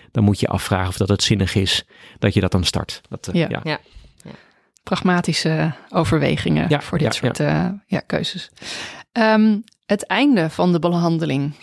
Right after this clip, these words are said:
Speaker 2: Hoe, eh, hoe lang gaan we door? Eh, gaan we oneindig door als mensen ook maar niet van de steroïden afkomen?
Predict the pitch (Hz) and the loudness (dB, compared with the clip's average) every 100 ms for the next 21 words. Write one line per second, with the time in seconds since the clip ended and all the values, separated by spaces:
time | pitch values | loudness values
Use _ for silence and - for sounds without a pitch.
0 | _ _ _ - - _ 196 220 - - | _ _ _ -16 -16 _ -2 0 -2 -8
1 | - 185 190 196 190 202 214 208 - 190 | -6 -4 -2 -2 0 2 2 2 0 0
2 | 175 196 233 285 277 247 - 190 175 190 | 2 2 0 -2 -4 -8 -14 -12 -12 -10
3 | - 160 160 - 202 214 202 220 208 180 | -6 -2 0 2 2 2 2 4 4 2
4 | 160 160 - 165 - 165 170 - 156 - | 0 0 0 -4 -2 0 0 0 -2 -2
5 | 170 165 208 233 220 - - 202 202 220 | -4 0 0 0 -2 -4 -4 -2 0 0